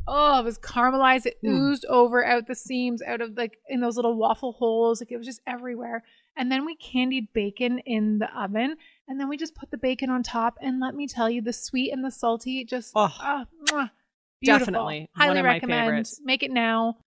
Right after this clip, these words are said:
Speaker 2: Seriously, you've
Speaker 1: Yeah.
Speaker 2: gotta check out the picture.
Speaker 1: Unreal.
Speaker 2: That's a wrap for this sweet episode.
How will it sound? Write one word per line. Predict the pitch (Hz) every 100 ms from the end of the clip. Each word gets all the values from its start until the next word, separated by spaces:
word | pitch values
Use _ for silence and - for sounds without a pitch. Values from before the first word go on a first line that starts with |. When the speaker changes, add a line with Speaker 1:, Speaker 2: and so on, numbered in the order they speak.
| -
Speaker 2:
Seriously, | 180 160 151 147 139
you've | 156
Speaker 1:
Yeah. | 202
Speaker 2:
gotta | 151 147
check | - 147
out | - -
the |
picture. | - - - -
Speaker 1:
Unreal. | 226 220 - 220 143
Speaker 2:
That's | 196 196 -
a | 175
wrap | 165 285 -
for | -
this | 151 151 -
sweet | 170 165 156
episode. | 156 160 - 160 254